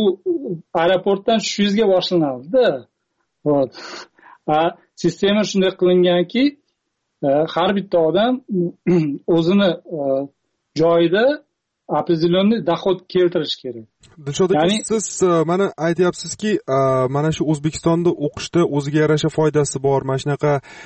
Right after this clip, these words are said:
Speaker 2: ijtimoiy, e, ulfat paydo bo'ladi. Bu ayni paytda, e, aynan mana shu
Speaker 1: Ha.
Speaker 2: davlat yemirayotgan narsa ham shu emasmi, ya'ni sizningcha?
Speaker 1: Shu,
Speaker 2: Ya'ni,
Speaker 1: shu, shu.
Speaker 2: e,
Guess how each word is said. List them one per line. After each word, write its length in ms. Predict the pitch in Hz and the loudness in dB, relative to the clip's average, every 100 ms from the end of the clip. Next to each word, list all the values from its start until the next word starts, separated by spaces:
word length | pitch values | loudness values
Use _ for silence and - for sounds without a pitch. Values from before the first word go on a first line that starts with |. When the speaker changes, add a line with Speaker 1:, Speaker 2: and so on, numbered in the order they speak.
| - - | -20 -18
Speaker 2:
ijtimoiy, 880 | - - 156 156 151 151 151 147 - | -8 -4 0 2 2 2 2 0 -2
e, 160 | 135 135 | -2 0
ulfat 420 | 170 151 165 156 | 0 0 0 -2
paydo 320 | - 156 147 147 | 0 0 2 0
bo'ladi. 380 | 135 143 135 139 139 | 0 0 0 2 0
Bu 160 | 135 202 | 0 -2
ayni 260 | 156 202 220 | 0 0 0
paytda, 400 | 214 202 - 226 156 - | 2 0 0 -4 -2 -2
e, 120 | 147 147 - _ _ 120 | -2 -2 -4 _ _ -4
aynan 320 | 170 220 208 | 0 0 2
mana 200 | 190 190 | 2 2
shu 100 | 202 | 2
Speaker 1:
Ha. 60 | 170 | 0
Speaker 2:
davlat 300 | 190 196 170 | 2 0 0
yemirayotgan 600 | 170 185 185 185 202 196 | 0 2 2 0 -2 -2
narsa 260 | 180 170 190 | -2 0 0
ham 100 | 185 | 0
shu 140 | - | -2
emasmi, 380 | 185 220 233 165 | -2 0 -2 -2
ya'ni 240 | 131 120 120 | 0 0 -4
sizningcha? 480 | 123 120 120 - 165 | -6 -6 -8 -4 0
Speaker 1:
Shu, 140 | 208 | 2
Speaker 2:
Ya'ni, 280 | 131 139 151 | 0 -2 0
Speaker 1:
shu, 100 | 180 233 | 2 2
shu. 240 | 185 - 208 160 - | 0 0 0 0 -4
Speaker 2:
e, 140 | 135 | -10